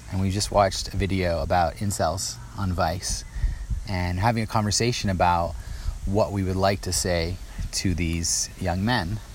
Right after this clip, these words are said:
And, um, I thought it would be really, really cool and really interesting to hear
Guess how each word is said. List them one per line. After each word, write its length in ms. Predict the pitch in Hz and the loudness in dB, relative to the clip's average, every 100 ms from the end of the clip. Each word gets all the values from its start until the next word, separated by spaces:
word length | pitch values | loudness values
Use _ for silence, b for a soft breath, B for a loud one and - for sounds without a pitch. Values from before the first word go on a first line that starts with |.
| - - - B B B B B - | -16 -16 -16 B B B B B -4
And, 460 | 98 98 95 95 95 | 2 2 2 2 4
um, 300 | 92 92 90 | 4 2 0
I 80 | |
thought 200 | 92 104 | 2 2
it 40 | 98 | 2
would 100 | 92 | 0
be 100 | 92 | 0
really, 300 | 92 98 92 - - - - - - - | 0 0 0 -6 -16 -16 -16 -16 -12 -2
really 240 | 113 104 95 | 0 0 -2
cool 340 | - 151 120 95 | 0 4 4 4
and 120 | 98 | 2
really 240 | 104 98 | 2 2
interesting 480 | 117 - 98 98 90 | 2 0 0 0 0
to 100 | 85 | -2
hear 420 | 90 107 101 95 | -2 0 0 0